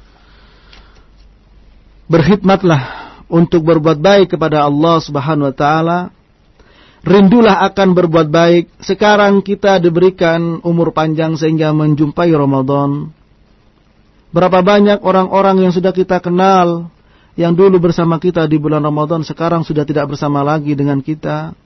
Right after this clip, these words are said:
karena sudah menghadap Allah dengan segala tanggung jawabnya. Dan kita diberikan kesempatan lagi oleh Allah Subhanahu wa taala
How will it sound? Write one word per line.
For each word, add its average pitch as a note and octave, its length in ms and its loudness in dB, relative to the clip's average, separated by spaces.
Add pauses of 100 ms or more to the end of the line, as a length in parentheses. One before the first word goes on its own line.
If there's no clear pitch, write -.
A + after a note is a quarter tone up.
(600)
karena F3 220 -2
sudah D#3 180 -2
menghadap D3 400 -2
Allah D#3 480 0
dengan D3+ 240 -2
segala F3 640 0
tanggung D#3 320 0
jawabnya. C#3+ 720 -4 (1000)
Dan D#3 240 -2
kita E3 320 -2
diberikan D3+ 400 -4
kesempatan D3+ 560 -4
lagi D#3 240 -2
oleh D3 160 0
Allah D3 320 2
Subhanahu C#3 580 -2
wa C3+ 60 -6
taala D#3+ 420 2